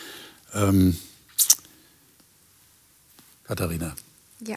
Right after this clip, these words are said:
Speaker 1: Neues Leben,
Speaker 2: Mhm.
Speaker 1: Bibel.
Speaker 2: Genau. Je mehr ihr in dieser Hinsicht vorankommt,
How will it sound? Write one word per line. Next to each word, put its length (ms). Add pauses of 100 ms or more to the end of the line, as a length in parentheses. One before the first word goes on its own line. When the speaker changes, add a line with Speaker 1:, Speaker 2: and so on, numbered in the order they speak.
Speaker 1:
Neues 380
Leben, 440
Speaker 2:
Mhm. 340
Speaker 1:
Bibel. 300 (280)
Speaker 2:
Genau. 280 (1000)
Je 100
mehr 400
ihr 160
in 120
dieser 200
Hinsicht 440
vorankommt, 840